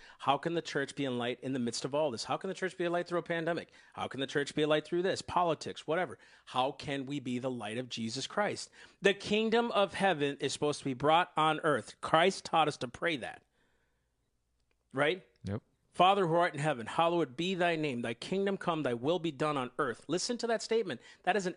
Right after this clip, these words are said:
Speaker 1: absolute statement. "Thy kingdom come," which means do it.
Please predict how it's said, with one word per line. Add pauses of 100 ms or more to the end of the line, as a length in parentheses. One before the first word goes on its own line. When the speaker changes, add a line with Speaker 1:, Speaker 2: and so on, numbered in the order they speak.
Speaker 1:
absolute
statement.
"Thy
kingdom
come,"
which
means
do
it.